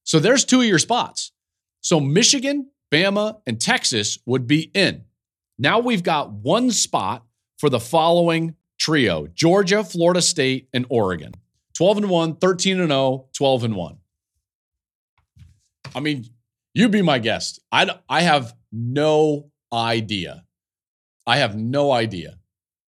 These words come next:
what they would do. Everyone's telling me, like, "Oh, that's the, the two S E C team scenario." You know what? If you wanted to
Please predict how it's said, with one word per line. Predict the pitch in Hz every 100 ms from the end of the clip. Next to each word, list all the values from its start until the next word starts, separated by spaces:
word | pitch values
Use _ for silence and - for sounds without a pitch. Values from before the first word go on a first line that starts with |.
| -
what | 127 117
they | 120
would | 107
do. | 98 85 - -
Everyone's | 156 175 165 147 -
telling | 147 151
me, | 165
like, | 120 104 -
"Oh, | 156 104
that's | 123 151
the, | 127 110 98 98
the | 101 92 87
two | - 147 139 139
S | 123 123
E | 139
C | 120 214
team | 175 123 95
scenario." | 87 110 90 82 71 - _ _ _ _ _ _ _ _ -
You | 120
know | 123 139
what? | 170 226 - _ _ _ 120
If | 117
you | 135 196
wanted | 202 202 202 175
to | - 160 147 143